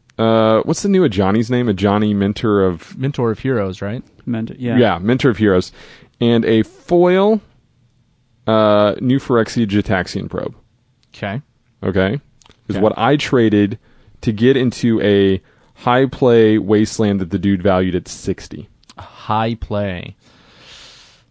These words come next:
Speaker 2: How, how, how much play is high play?
Speaker 1: It's, I mean,
Speaker 2: Is there,
Speaker 1: I,
Speaker 2: is there any
Speaker 1: I would put it in
Speaker 2: creases
Speaker 1: the
Speaker 2: on
Speaker 1: webcam,
Speaker 2: it,
Speaker 1: but
Speaker 2: or are we just talking, like, white edges?
Speaker 1: Talking white edges, we're talking about a rough,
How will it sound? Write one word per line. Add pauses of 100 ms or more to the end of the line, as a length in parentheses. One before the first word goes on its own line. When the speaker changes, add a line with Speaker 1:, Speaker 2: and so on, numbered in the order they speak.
(960)
Speaker 2:
How,
how,
how
much
play
is
high
play? (1400)
Speaker 1:
It's,
I
mean,
Speaker 2:
Is
there,
Speaker 1:
I,
Speaker 2:
is
there
any
Speaker 1:
I
would
put
it
in
Speaker 2:
creases
Speaker 1:
the
Speaker 2:
on
Speaker 1:
webcam,
Speaker 2:
it,
Speaker 1:
but
Speaker 2:
or
are
we
just
talking,
like,
white
edges? (1300)
Speaker 1:
Talking
white
edges,
we're
talking
about
a
rough,